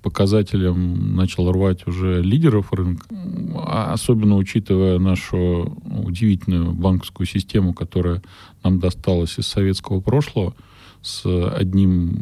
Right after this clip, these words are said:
большим банком, который за пятьдесят процентов, э, во многих сегментах. И когда, э, там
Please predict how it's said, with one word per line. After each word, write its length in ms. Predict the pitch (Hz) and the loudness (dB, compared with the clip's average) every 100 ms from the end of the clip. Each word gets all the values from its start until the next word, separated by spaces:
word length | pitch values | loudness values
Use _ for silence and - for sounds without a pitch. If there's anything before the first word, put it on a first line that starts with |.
| - | -4
большим 680 | 95 92 87 90 - 92 | -2 -2 0 -2 0 -2
банком, 400 | 90 90 87 90 | 0 -2 -2 -6
который 560 | - 87 90 85 82 90 - - - - - - - | -6 -6 -4 -2 -4 -8 -14 -20 -20 -20 -20 -16 -6
за 280 | 92 90 90 | -2 0 0
пятьдесят 340 | - - 98 | 0 0 0
процентов, 600 | - 101 107 92 - - | 0 2 2 2 0 -2
э, 400 | 92 87 90 87 82 | 0 0 2 0 0
во 120 | 95 | 2
многих 340 | 101 95 85 | 4 2 -2
сегментах. 560 | - 92 95 92 85 - | -4 -2 2 2 0 -6
И 120 | - 92 | -8 -6
когда, 340 | 92 90 92 | -4 -2 -2
э, 40 | 90 - - - - - | -4 -10 -20 -20 -20 -8
там 260 | - 104 | -4 -2